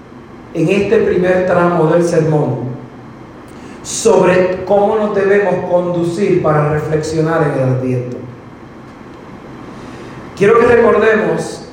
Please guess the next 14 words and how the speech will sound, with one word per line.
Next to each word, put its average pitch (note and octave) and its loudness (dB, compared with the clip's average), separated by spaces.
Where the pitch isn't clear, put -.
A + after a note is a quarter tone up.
aquel E3 2
viaje G3 2
que F#3 0
hicimos F3 2
a E3+ 2
Lajas, D3 0
a D3 -6
la C#3+ -2
feria F3+ 2
agrícola, F3 -2
hace D#3+ 0
unos E3+ 2
meses D#3 0
atrás. - -6